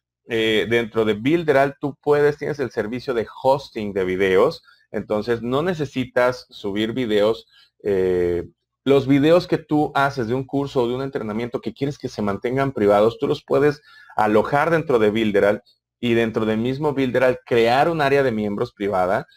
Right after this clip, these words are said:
donde solamente tengan acceso a esa área aquellas personas que hayan pagado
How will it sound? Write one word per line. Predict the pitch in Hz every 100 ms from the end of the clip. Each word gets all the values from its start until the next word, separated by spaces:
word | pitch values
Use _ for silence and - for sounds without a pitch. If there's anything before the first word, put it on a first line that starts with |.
| _
donde | - 104 101
solamente | - 147 160 139 135 151
tengan | 143 123 135 135
acceso | 110 - 110 110 127 127 -
a | 98
esa | 98 104 127 - 117
área | 113 113 120
aquellas | - 101 113 113
personas | - 98 110 113 -
que | 107
hayan | 110 113
pagado | - 98 98 117 120 101 98